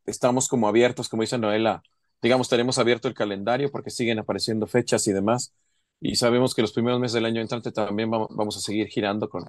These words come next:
con frecuencia. Yo estoy sacando un disco este año, por ahí de octubre, noviembre, me parece, eh, como solista. Entonces estaré preparando lo que será mi show para el año entrante, yo creo para el verano, probablemente julio,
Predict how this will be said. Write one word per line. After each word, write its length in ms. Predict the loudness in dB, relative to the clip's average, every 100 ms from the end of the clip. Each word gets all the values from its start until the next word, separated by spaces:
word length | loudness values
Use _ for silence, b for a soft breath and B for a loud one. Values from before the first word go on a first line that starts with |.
| _
con 180 | -16 -6
frecuencia. 640 | -2 2 2 4 2 0 _ _ _ _ _ _
Yo 140 | 4 4
estoy 200 | 6 2
sacando 320 | 4 2 2
un 80 | 2
disco 640 | 0 2 2 4 4 0
este 240 | -2 -2
año, 360 | -2 -2 -6 -8 _
por 160 | -4 2
ahí 160 | 4 4
de 380 | 2 0 -4 _ _
octubre, 380 | -8 0 0 0
noviembre, 600 | 0 0 0 -2 -2 -2
me 120 | -2
parece, 440 | -2 -2 -2 -4 _ _ _
eh, 320 | -6 -2 -2 0
como 180 | -2 -2
solista. 640 | 0 4 4 4 2 0 0 B B _ _ _
Entonces 440 | -2 2 2 2
estaré 380 | 0 4 4 4
preparando 520 | 0 0 0 0 -2
lo 120 | -4
que 80 | -6
será 260 | -6 -2 -2
mi 120 | -4
show 540 | -6 -2 0 2 0 -6 _ _ _ _ _
para 240 | 2 2
el 100 | 0
año 180 | -4 -8
entrante, 340 | -6 -4 -2
yo 80 | -4
creo 160 | -4 -2
para 160 | 0
el 60 | 0
verano, 520 | 0 -2 -2 -4 -6
probablemente 540 | -2 0 0 -4 -4 -6
julio, 640 | 2 2 6 6 6 2